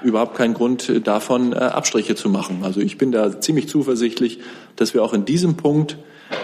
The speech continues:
mit, äh, der amerikanischen Administration keine Widersprüche haben. Und, äh, da sind wir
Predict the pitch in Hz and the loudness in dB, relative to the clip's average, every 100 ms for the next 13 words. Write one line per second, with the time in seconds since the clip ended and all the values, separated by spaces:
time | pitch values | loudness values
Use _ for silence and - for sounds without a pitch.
0 | - - 110 113 113 - 123 117 110 113 | -10 -2 2 2 0 -2 0 2 0 2
1 | 104 113 120 123 110 123 - 110 - 120 | 0 0 0 0 0 0 0 -2 0 0
2 | 117 120 113 - 110 120 123 123 143 110 | 0 -2 -6 -4 0 2 0 0 0 0
3 | 113 98 101 101 104 135 135 120 120 120 | 0 0 0 0 0 0 -2 0 0 -2
4 | - 127 123 123 - - - - - - | -2 0 2 0 -4 -16 -20 -20 -20 -4
5 | 117 127 135 123 120 92 | 0 0 2 2 0 -6